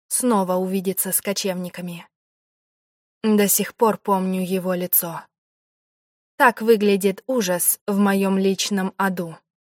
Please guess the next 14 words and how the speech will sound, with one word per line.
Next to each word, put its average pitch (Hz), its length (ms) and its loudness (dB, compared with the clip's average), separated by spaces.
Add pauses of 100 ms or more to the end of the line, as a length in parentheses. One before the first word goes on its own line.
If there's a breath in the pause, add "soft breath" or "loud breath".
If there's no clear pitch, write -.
(1040)
Хотя 277 340 0
бы 254 140 8
раз 254 260 6
в 202 80 0
неделю 214 520 6
мне 202 300 2
снится 208 480 0
машина, 202 640 -2 (460)
а 247 140 6
за 247 200 8
окном 240 380 2
кочевник, 185 760 -2 (360 soft breath)
который 208 360 4
бросается 190 880 2